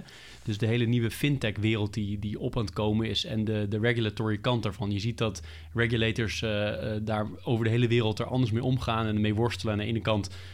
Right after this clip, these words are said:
willen ze toetreders graag ruimte geven, aan de andere kant willen ze toch weer niet, eh, te veel risico's nemen, eh, begrijpelijk. En de, de stelling die ik heb opgeschreven, ehm,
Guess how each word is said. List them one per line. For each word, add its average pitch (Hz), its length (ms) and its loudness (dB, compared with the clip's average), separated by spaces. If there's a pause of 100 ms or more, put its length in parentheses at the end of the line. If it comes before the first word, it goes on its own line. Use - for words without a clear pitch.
(120)
willen 107 160 0
ze 104 100 -2
toetreders 113 460 0
graag 98 240 0
ruimte 120 280 2
geven, 117 220 0
aan 110 60 0
de 113 40 -2
andere 117 220 0
kant 107 200 0
willen 104 180 -2
ze 101 120 -6
toch 113 300 0 (360)
weer 110 100 2
niet, 120 300 0
eh, 117 200 2
te 120 220 2
veel 127 160 4
risico's 131 480 0
nemen, 143 380 0 (260)
eh, 113 120 0
begrijpelijk. 123 640 -2 (360)
En 110 140 0
de, 117 180 2
de 117 120 2
stelling 151 380 2
die 143 100 2
ik 139 60 -6
heb 131 120 -2
opgeschreven, 123 800 -2
ehm, 110 460 2